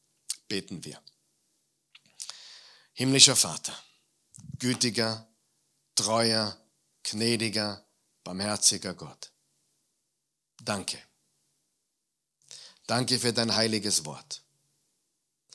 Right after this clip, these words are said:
Danke für dein Wort der Wahrheit. Es ist schärfer, es ist lebendig und kräftig und schärfer als jedes zweischneidige Schwert.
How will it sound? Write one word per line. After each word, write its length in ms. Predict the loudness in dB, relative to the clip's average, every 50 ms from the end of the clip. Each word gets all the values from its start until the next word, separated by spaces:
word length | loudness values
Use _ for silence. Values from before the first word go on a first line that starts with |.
| -20 -20 -20 _ _
Danke 400 | 0 2 2 2 2 0 -2 -2
für 260 | -2 0 0 0 0
dein 800 | 0 0 0 0 2 2 2 0 -2 -4 -6 -10 -12 -10 -6 -2
Wort 480 | 0 0 0 -2 -2 -4 -8 -8 -8 -8
der 180 | -6 -6 -4
Wahrheit. 480 | -4 -6 -6 -6 -8 -12 -12 -14 -14 -16 _ _ _ _ _ _ _ _ _ _ _ _ _ _ _ _ _ _ _ _ -20 -20 -20 -20 -20 -20 -18 -12
Es 60 | -4
ist 180 | 4 8 10 12
schärfer, 680 | 12 12 10 8 6 6 4 4 2 2 0 -4 -10 _ _ _ _ _ _ _ _ _ _ _ -4
es 140 | -2 -2
ist 140 | -2 -2 -2
lebendig 720 | -2 -2 -2 0 2 2 2 2 2 2 2 2 0 0 -4
und 220 | -6 -6 -6 -6
kräftig 520 | -4 0 0 0 2 0 0 -2 -2 -2
und 140 | -4 -2 2
schärfer 680 | 4 4 4 4 2 2 0 0 -2 -4 -6 -10 -14 _ _ _ _ _ _ _ _ _ _ _ _ _ -12
als 280 | -8 -2 2 2 4
jedes 420 | 4 4 4 6 8 8 6 8 8
zweischneidige 1000 | 10 10 10 8 6 4 2 4 4 2 2 2 0 -2 -2 -4 -4 -2 0
Schwert. 520 | 0 0 0 -2 -6 -14 -16 -18 -20 -20